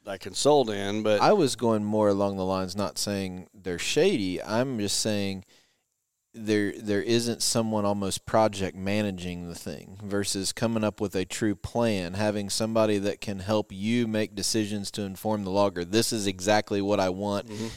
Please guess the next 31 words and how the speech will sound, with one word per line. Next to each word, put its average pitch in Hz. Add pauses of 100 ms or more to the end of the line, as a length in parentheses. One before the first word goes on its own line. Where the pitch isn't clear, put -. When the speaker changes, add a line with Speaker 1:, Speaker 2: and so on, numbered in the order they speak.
(100)
Speaker 2:
in 104
the 101
areas 113
I 95
want 95
versus 104
this 104
hillside 90
or, 90
or 90
that 98
oak 98
flat. 85 (720)
Speaker 1:
Well, 160
I, 131 (100)
I 131
think 135
a 113
lot 110
of 127
this 104
does 131
fall 104
back 110
on 107
the 98
landowner 110
because 110
I 110
think, 120
um, 104